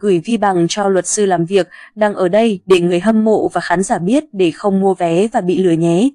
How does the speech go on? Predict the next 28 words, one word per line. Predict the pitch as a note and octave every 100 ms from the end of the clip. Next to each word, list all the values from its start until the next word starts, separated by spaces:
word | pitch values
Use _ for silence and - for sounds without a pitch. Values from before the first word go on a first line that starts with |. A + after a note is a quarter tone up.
| _ _ _
Sau | - G#3+ F#3
khi | G3+
biết | F#3+ C4+ C#4
thông | A3
tin | G3+ F#3+
trên, | G#3+ G#3 F#3+ - - -
đa | A#3+
số | A#3+
khán | G#3 G3 F#3+
giả | B3 F#3
đều | F3 F3+ E3+
khuyên | G#3+ G3+ G3
Noo | G3
Phước | F#3+ F#3+ C#4+
Thịnh | B3+ G#3 G3+
nên | G#3 A3+ G3+
giải | G#3 E3+
quyết | C4 C#4+
triệt | - F#3
để | F3+ E3
vụ | F#3+ F3
việc | F3+ E3+
trên, | A3 G#3+ F#3+ - -
giờ | - A#3 G#3+
lừa | G#3+ A3
đảo | G3+ G3
nhiều | F3 F#3 F3+
lắm, | F3+ F3 A3+